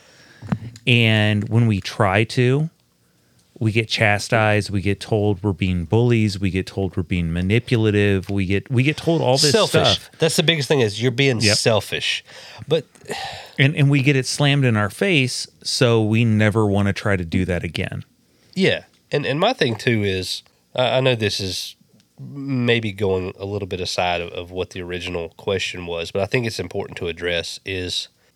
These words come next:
Speaker 2: to the ladies out there, you ask your men to do a lot of things.
Speaker 1: Mm-hmm.
Speaker 2: "Hey, babe,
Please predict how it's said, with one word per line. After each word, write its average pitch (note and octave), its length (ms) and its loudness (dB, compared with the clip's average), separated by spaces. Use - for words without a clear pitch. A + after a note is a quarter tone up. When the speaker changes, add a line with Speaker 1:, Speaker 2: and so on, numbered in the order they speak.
Speaker 2:
to - 120 -4
the D3+ 100 2
ladies A2+ 360 0
out E2 180 -4
there, D#2+ 300 -6
you E3+ 280 -4
ask D3 520 0
your B2 160 0
men F2 560 -2
to B2+ 100 -6
do D#3 140 0
a D3+ 40 2
lot B2+ 200 4
of G#2 80 -2
things. - 540 -6
Speaker 1:
Mm-hmm. G2+ 280 0
Speaker 2:
"Hey, B2 140 2
babe, F2+ 320 0